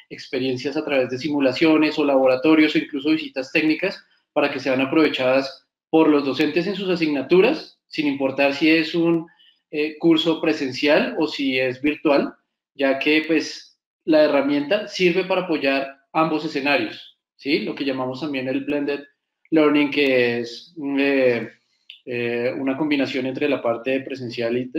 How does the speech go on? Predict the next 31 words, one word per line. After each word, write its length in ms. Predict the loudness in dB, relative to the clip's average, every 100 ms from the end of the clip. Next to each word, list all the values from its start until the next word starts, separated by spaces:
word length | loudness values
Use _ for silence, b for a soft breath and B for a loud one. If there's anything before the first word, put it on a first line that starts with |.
| -4
y 80 | -2
entre 220 | -2 -2
la 120 | 0
parte 240 | -2 0 0
virtual. 440 | 2 0 -2 -2 -12
Entonces, 840 | -2 0 2 2 2 2 -10 _ _ _ _ _ _ _ _ _ b b -4
queda, 500 | 0 2 2 0 0
pues, 280 | -2 -2 -10
digamos, 420 | -6 -4 -4 -4
ya 180 | -4 -2
como, 760 | -2 0 4 4 2 -2 _ _ _
como 300 | -8 -6 -4
reto 360 | 2 2 4 4
mirar 800 | 4 4 4 4 4 0 -6 -20 -4
cuál 180 | -2 0
sería 320 | 0 2 4
el 80 | 2
interés 800 | 0 -2 0 0 0 -4 -18 _
de 100 | -4
la 100 | -4
universidad 600 | -2 -4 -4 -4 -4 -4
frente 500 | -6 -6 -2 -2 -2 B B
al 160 | -6 -4
uso 140 | -6
de 80 | -8
estas 180 | -6 -4
herramientas 480 | -2 -2 -2 -4 -4
y 80 |
cómo 240 | -4 -4 0
poder 220 | 2 2
articularlas. 920 | 2 0 2 4 6 4 -2 -14